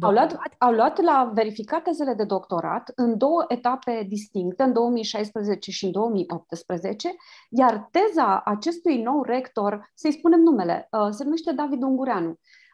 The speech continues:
Speaker 1: Um, David Ungureanu, uh, teza lui, cel puțin teza susținută la Academia de Poliție în ordine publică și securitate națională, a f-, siguranță națională, a fost verificată de două ori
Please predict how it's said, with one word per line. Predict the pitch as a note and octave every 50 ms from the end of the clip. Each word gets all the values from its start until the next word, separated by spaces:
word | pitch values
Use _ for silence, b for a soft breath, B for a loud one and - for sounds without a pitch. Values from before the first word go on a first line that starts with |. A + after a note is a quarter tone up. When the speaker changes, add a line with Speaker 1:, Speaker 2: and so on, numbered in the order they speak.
| b -
Speaker 1:
Um, | A#3+ A#3 A3+ A3 G#3+ G#3 G#3 G#3 E3+
David | F#3 C#4 F4+ G4 F#4 C#4
Ungureanu, | E4 D4 C#4+ B3 B3 B3 D4+ F4 F4+ E4 D#4+ D4+ D4 C#4+ C4+ - _ -
uh, | B3 A#3+ A#3 - - - - G#3+ G#3+
teza | F4+ F#4 E4 E4 C4 A#3 A3
lui, | C#4 E4 C#4+
cel | - C#4+ C4+
puțin | C4+ B3+ G#3+ - B3 A#3+ A3
teza | - D4+ E4 E4+ D#4+
susținută | E4 - A3+ - - A#3 B3 C4+ C4 C4+
la | B3
Academia | G#3+ G3+ - G3+ F3+ F#3+ F#3+ G#3+ C4 C#4 A#3+
de | G3+
Poliție | G#3 - - F#3 F3+ F#3+ G#3+ A3+ _ - - F#3+ F#3 E3+ E3 F#3+ B3 D4+ B B B B B _
în | A#3 G#3+ G#3 G3+
ordine | G3 - B3+ C4+ B3 B3 B3 A3 G#3
publică | A3+ C4+ A#3+ B3 - A3
și | G#3 -
securitate | - A3 - G#3+ F#3 F3+ - A#3+ B3 A#3+ G#3+
națională, | G3 F#3+ F#3 F3+ - - - F3 G#3 C#4+ F4 F4+ -
a | -
f-, | B3+ - - B3
siguranță | B3 - G#3+ F#3 A3+ B3 C4 C4 C4 A#3
națională, | G#3 G3 F#3+ - B3+ E4 F4
a | E4
fost | E4+ E4 C#4+ C4
verificată | C4 B3 A#3+ - A3+ - - B3+ B3+ A3
de | F3 E3 D3+ D#3 _
două | - F#3 B3 D#4+ D#4+ B3 -
ori | - E3+ D#3 D3+ D3+ - -